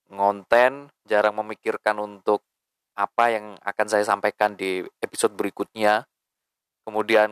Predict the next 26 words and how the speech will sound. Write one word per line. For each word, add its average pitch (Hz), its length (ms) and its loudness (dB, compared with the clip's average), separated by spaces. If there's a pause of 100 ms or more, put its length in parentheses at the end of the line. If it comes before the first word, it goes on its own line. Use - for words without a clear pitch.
karena 107 160 0
terlalu 107 240 0
fokus - 400 -4
pada 107 160 -2
belajar 113 480 2
ya, 90 160 -10
jadi 107 480 -4 (320)
ini 110 240 -6
tidak 104 320 -2
tersentuh. 90 480 -6 (920)
Padahal 113 320 4 (160)
platform 127 560 0
saya 120 240 2
untuk 120 240 -2
bikin 117 240 -8
konten 117 400 0
itu 151 160 -6
banyak. 95 400 0
Pertama 135 400 2
blog 113 400 0 (160)
di 104 80 -8
raji 110 320 -2
bersenandung 107 560 0
dot 104 160 0 (160)
com. 90 160 0 (880)
Itu 139 560 -2